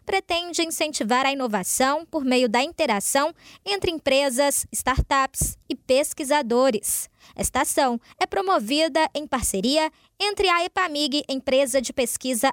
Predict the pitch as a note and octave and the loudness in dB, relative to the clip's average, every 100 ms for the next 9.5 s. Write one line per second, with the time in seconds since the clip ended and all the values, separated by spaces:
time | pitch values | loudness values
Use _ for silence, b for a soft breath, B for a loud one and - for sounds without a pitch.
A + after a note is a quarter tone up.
0 | - D4+ E4+ E4 C#4+ - A3+ A#3+ C#4+ C#4+ | 0 0 0 -2 -2 -2 0 0 0 0
1 | A3+ A3+ A#3+ A3+ - G3 G#3 C4 D4+ - | 0 0 2 2 0 0 0 0 -2 -6
2 | B B - G4 F#4+ G4 - F#4 F#4 E4+ | B B 0 0 0 -2 -2 0 2 2
3 | D4 D#4 D4+ - - b _ F#3+ G3 - | 2 2 2 -2 -6 b _ -6 -4 -2
4 | B3+ C#4 C4+ A#3+ B3 F#3+ D4+ E4+ F4+ D#4 | 0 2 0 -4 -2 2 2 2 -2 -2
5 | C4+ A#3+ A#3+ A#3 G3 - F3 A3 C#4+ D#4+ | 0 2 2 0 -4 -8 -2 0 0 0
6 | D#4+ D4+ B - G#4+ F#4+ F4+ F4+ F#4+ E4+ | 0 0 B -6 -2 0 0 -2 -2 -4
7 | - C#4+ C#4+ - E4 - A#3+ A#3 A#3+ A#3+ | 0 2 2 0 -4 0 2 2 2 0
8 | - A#3+ B3+ C4 A3 C#4+ F4 D#4 D4+ D4 | 0 0 2 2 2 0 -2 -4 -2 0
9 | A#3+ A3+ G3 - F3+ | 2 2 0 -4 -10